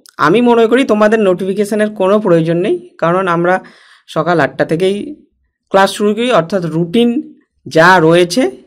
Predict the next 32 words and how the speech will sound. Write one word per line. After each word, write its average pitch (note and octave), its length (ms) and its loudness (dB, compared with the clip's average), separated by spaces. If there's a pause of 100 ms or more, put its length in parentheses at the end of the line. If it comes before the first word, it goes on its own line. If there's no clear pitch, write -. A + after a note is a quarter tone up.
সেই F#3+ 280 -2
রুটিন D#3 360 -2
অনুযায়ী E3+ 420 -2
আমাদের D#3 240 -2
ক্লাস C3+ 340 -2
হয়। C#3+ 120 -12 (560)
তো F#3 360 2 (200)
তোমরা F3 300 4
যদি A3 480 -2 (560)
আটটা D3 400 2
বাজার G#3 320 6
পাঁচ E3 320 2
মিনিট G#3+ 240 2
আগে G3+ 200 4
আমাদের F#3 280 4
ওয়েবসাইটে E3+ 520 0
log C#3 260 2
in D#3 100 2
করে D#3+ 220 0
যাও G3+ 260 -2 (420)
তাহলেই F#3 420 2
হবে, C3+ 320 -2 (140)
তোমাদের E3 260 -4
নোটিফিকেশনে E3 640 -2
কোনো G3+ 300 -2 (400)
প্রয়োজন F#3+ 420 4
পড়বে B2+ 240 -6
না। - 180 -12 (540)
তো F3+ 180 4
যারা E3 280 4
ভুলে F3 300 2
যাও F#3 300 4